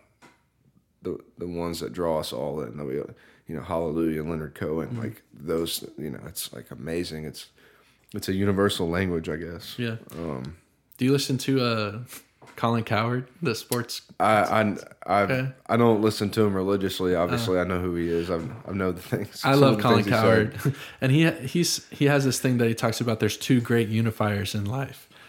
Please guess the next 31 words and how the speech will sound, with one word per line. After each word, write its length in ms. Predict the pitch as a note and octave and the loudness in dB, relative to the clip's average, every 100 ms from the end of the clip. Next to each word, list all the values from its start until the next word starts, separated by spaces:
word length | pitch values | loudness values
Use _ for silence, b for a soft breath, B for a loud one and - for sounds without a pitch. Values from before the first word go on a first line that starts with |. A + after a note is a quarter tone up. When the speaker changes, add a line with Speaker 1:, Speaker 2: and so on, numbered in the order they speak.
| B B | B B
Speaker 2:
sports 480 | - - A#2+ A#2+ | -4 4 4 4
and 140 | A2+ G#2 | 2 2
music. 360 | G#2+ G2 G#2 F#2+ | 2 0 -2 -2
Speaker 1:
Hundred 240 | F2+ E2 | -2 -4
percent. 340 | E2 - E2+ - | -6 -8 -10 -4
Speaker 2:
And 340 | B2 A#2 A2 | 2 2 2
he 80 | G#2+ | 0
said, 420 | G#2+ G#2+ G#2 G2 - | -2 -2 -2 -8 -12
he, 200 | A#2+ B2+ - B B B | -10 -10 -14 B B B
when 140 | A#2+ | 2
you're, 280 | B2 B2+ B2 | 6 6 4
when 160 | A#2+ B2 | 2 2
you 80 | B2+ | 4
go 120 | B2+ | 4
to, 100 | A#2+ | 4
like, 140 | A2+ | 2
a 40 | G#2 | -2
sports 380 | - B2+ A2+ - | -4 -2 -2 -2
game, 400 | A#2+ A2+ G#2+ G#2+ | 0 2 0 0
everyone 680 | B2 B2+ B2 A#2+ A2+ A2+ G2 | 0 2 4 4 2 0 -4
there 320 | A#2+ A#2 A2 | 0 2 4
is 140 | G#2+ G2+ | 2 0
experiencing 600 | G#2+ - A2+ G#2+ - A2 | -4 -2 0 0 -2 -4
the 60 | G#2+ | -4
same 260 | A2 G#2+ | -4 -4
thing, 380 | G#2+ A2 A2 A2+ | -4 -4 -2 -4
Speaker 1:
Yeah. 80 | - B B | -8 B B
Speaker 2:
and 160 | A#2 A2+ | 0 0
it's 200 | G#2 - | 0 -2
the 100 | A2+ | -4
same, 460 | - B2 B2 B2 | -2 0 2 0